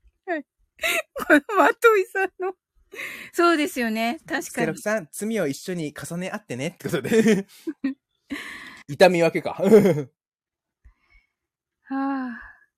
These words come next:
Speaker 1: あ、三時間になる。
Speaker 2: 三時間になる。
Speaker 1: <laughs> はい。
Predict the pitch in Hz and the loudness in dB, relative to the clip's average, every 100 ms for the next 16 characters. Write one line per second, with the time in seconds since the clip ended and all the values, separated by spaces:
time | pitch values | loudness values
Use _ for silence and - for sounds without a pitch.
0 | _ _ - 311 415 - 359 370 339 392 | _ _ 2 2 2 2 2 4 0 2
1 | 349 302 269 262 254 214 175 _ _ _ | 4 4 2 0 0 0 -6 _ _ _
2 | _ _ - 135 151 147 113 92 - 214 | _ _ -14 -8 -4 -4 -4 -2 2 4
3 | 208 170 - 403 - 370 - 302 - - | 4 0 -4 -4 -2 -4 -4 -10 -10 -20
4 | - _ _ - 247 214 | -20 _ _ -12 -8 -8